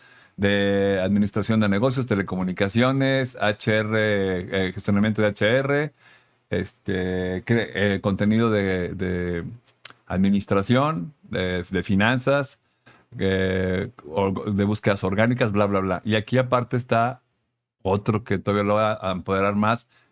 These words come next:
y lo va a hacer más grande y es, ve todos los tópicos. Y entonces aquí te salen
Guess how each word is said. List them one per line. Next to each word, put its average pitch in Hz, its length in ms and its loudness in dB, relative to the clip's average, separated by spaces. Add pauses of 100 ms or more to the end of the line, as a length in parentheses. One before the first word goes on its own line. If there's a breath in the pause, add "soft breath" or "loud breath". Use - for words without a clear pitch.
y 92 60 -6
lo 92 80 2
va 101 60 6
a - 20 4
hacer 107 160 0
más 110 180 2
grande 107 320 2
y 107 120 2
es, 117 260 -2 (300)
ve 107 160 2
todos 107 200 2
los 104 120 -4
tópicos. 98 560 -4 (840)
Y - 20 0
entonces 98 260 -2
aquí 127 120 -6
te 123 140 -2
salen 135 600 0